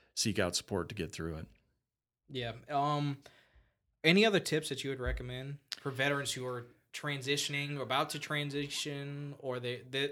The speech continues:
Speaker 2: they already have and they're kinda struggling right now?
Speaker 1: Yeah, so I, um,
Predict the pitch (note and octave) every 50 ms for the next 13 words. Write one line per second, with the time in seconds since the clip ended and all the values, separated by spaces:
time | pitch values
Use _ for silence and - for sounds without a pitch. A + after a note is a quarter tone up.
0 | - - - C#3 C#3 C3+ B2+ C3 C3 D3 C3+ B2+ A#2 - - - B2 A#2 A#2 A2+
1 | G#2 G#2 G#2 G#2+ G#2+ - - C3+ B2+ B2 B2 A#2+ A#2+ - C#3 B2+ A2+ - - -
2 | B2 A2 G#2+ G#2 G#2 G2+ G2+ G2 F#2 F2 - G#2 G#2+ G2+ - - - - - -
3 | - - - - _ _ _ _ _ - - A2 A2 A2 G#2+ G#2+ G#2+ - - B2+
4 | A#2 A#2 A#2 B2 B2 A#2+ A#2 A#2 A2 A2 G2+ G2